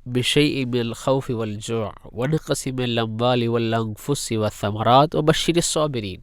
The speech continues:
വലനബ്ലുവന്നകും, നിങ്ങളെ പരീക്ഷിക്കുക തന്നെ ചെയ്യും.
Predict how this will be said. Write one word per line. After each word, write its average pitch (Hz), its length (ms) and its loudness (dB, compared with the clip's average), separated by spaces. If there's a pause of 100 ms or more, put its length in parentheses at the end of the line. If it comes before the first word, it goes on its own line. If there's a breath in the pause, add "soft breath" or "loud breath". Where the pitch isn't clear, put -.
(600 soft breath)
വലനബ്ലുവന്നകും, 127 1160 6
നിങ്ങളെ 123 300 2
പരീക്ഷിക്കുക 127 840 0
തന്നെ 135 260 4
ചെയ്യും. 110 460 -2